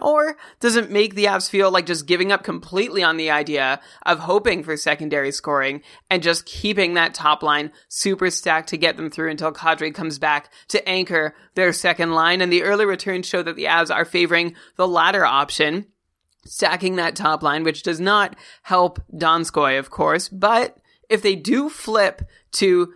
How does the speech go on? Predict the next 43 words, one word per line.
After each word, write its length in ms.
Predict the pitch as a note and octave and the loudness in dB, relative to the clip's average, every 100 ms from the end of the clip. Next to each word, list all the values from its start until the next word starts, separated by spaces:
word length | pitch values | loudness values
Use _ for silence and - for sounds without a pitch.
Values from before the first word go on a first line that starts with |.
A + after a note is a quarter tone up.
| _ | _
the 140 | F#3+ - | -2 2
other 320 | F3 F#3 F3+ | 2 2 0
choice, 480 | - D#3+ E3+ C4 - | 2 2 2 0 0
which 220 | D#3+ E3+ | -2 2
is, 220 | D#3 D3+ _ - | -2 -2 _ -6
uh, 200 | - F3 - | -2 -2 -4
trying 320 | - F3 E3+ | -2 -2 -2
to 100 | E3+ | -4
move 160 | E3+ E3 | -6 -4
a 80 | D#3+ | -2
big 220 | E3 D#3+ | -2 -2
three 360 | E3+ E3+ E3 - - - | -2 0 0 -4 -10 -2
onto 220 | E3+ D#3 | -2 -2
the 100 | E3+ | -4
second 300 | A3+ A3+ A#3 | 0 0 2
line, 240 | A#3+ A#3+ - _ | 2 0 -8 _
that 200 | - F3 | -2 0
would, 140 | - D#3 | 2 0
of 120 | D3 | -2
course, 380 | - D#3+ D#3 - - _ | 0 0 2 -4 -12 _
help 440 | D#3 C#3 - - | 0 0 -4 -6
Donskoy. 600 | - A#2+ - - - - | 0 0 0 -6 -4 -4
So 140 | - F#3+ | -2 0
those 200 | A3+ A#3+ | 0 0
are 80 | A#3 | 0
the 140 | A3 | 0
scenarios 540 | G#3+ G3 F3+ F3 F3+ - - | -2 -2 0 0 0 -6 -10
this 300 | G3+ G4 - | -2 0 2
week 260 | D#3+ C#3+ - | 0 -4 -2
that 140 | D#3+ | 0
we're 100 | D#3+ | 2
watching 360 | E3 D3+ E3 D#3+ | 0 0 -2 -4
to 80 | D3+ | -2
see 180 | E3 | -2
how 160 | D#3+ D#3 | 0 0
the 140 | D#3+ | 2
Avalanche 440 | C#3+ D3 D3 D3 D3 - _ | 2 2 0 -2 -6 -16 _
manage 400 | E3+ E3+ E3 D#3 | 0 2 2 2
their 120 | E3 | 0
depth 360 | D#3 D3+ D3 - | 2 -2 -2 -6
chart 280 | E3 D#3 E3 | 0 0 0
with 140 | E3 | 0
this 220 | E3 D#3+ | 0 0